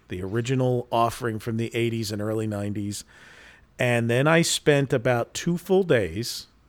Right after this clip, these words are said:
<laughs> s-, s-, collecting every piece of data, image, write-ups, uh, and history of the original sandwich to prepare to hand to our,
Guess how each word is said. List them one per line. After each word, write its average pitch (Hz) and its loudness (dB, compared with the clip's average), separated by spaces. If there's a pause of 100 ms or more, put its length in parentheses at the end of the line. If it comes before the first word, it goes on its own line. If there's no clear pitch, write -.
(120)
<laughs> - -16 (1000)
s-, - 2
s-, 147 -2
collecting 147 4
every 156 4
piece - 2
of 123 -2
data, 143 4
image, 135 0 (200)
write-ups, 139 2 (140)
uh, 107 -2
and 110 -6
history 135 0
of 117 -2
the 117 0
original 123 -2
sandwich 101 -6 (500)
to 127 -2
prepare 139 0
to 135 0
hand 143 2
to 110 0
our, 104 -2